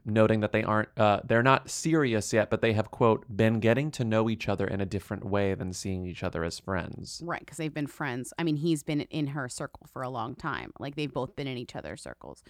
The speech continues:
Speaker 2: Scott Disick spot-, spotted holding hands with Kimberly Stewart hours before car accident. He was in a car accident?
Speaker 1: Yeah, but everyone's fine. Didn't you see all those
Speaker 2: Mm-hmm.
Speaker 1: headlines where it's like, "He's involved in a car accident," but everyone's okay?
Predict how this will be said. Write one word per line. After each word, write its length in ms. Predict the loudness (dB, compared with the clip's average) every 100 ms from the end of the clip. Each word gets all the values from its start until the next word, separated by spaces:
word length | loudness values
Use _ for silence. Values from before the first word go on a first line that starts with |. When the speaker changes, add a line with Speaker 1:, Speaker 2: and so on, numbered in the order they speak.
| -20 -20 -20 -14
Speaker 2:
Scott 300 | 0 2 2
Disick 260 | 0 -2
spot-, 400 | -2 2 2 0
spotted 400 | -8 -2 0 2
holding 280 | 0 -2 -2
hands 180 | -2 -4
with 100 | -4
Kimberly 240 | -6 -6
Stewart 260 | -4 -4 -4 -2
hours 440 | 0 0 0 0
before 260 | -4 -6 -8
car 320 | -6 -4 0
accident. 480 | -2 -2 -4 -4 0
He 80 | 0
was 80 |
in 80 | 0
a 60 | -2
car 180 | -2 -2
accident? 420 | -4 -6 -6 -8 _ _ _ _ _ _
Speaker 1:
Yeah, 180 | 2 4
but 80 | 4
everyone's 320 | 2 0 -2
fine. 280 | -4 -4 -2
Didn't 200 | -2 -2
you 60 |
see 140 | 2 4
all 60 | 4
those 100 | 4
Speaker 2:
Mm-hmm. 60 |
Speaker 1:
headlines 260 | 4 4 4
where 80 | 4
it's 120 | 4
like, 180 | 2 4
"He's 180 | 4 6
involved 340 | 10 10 10
in 40 | 6
a 60 |
car 180 | 8 10
accident," 380 | 10 6 2 2
but 100 | 2
everyone's 280 | 2 0 -4
okay? 300 | -4 -4